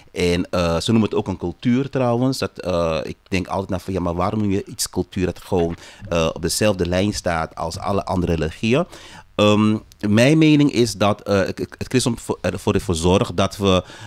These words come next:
eh, ons één schamen voor, eh, onze eigen religieuze beleving als het gaat om Winti.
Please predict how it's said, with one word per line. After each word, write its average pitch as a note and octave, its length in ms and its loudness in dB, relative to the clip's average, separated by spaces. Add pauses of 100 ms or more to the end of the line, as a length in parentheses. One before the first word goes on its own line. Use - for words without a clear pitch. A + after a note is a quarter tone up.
(140)
eh, F#2 240 4 (100)
ons F#2 260 -2
één G2+ 280 4
schamen F#2+ 460 -4
voor, B2+ 180 -2
eh, - 300 -4
onze B2 220 0
eigen A#2 480 0
religieuze G#2+ 600 2
beleving G2+ 440 0
als F#2+ 100 -2
het F#2+ 80 -8
gaat F#2 220 -4
om F2+ 100 -4
Winti. F#2 380 -4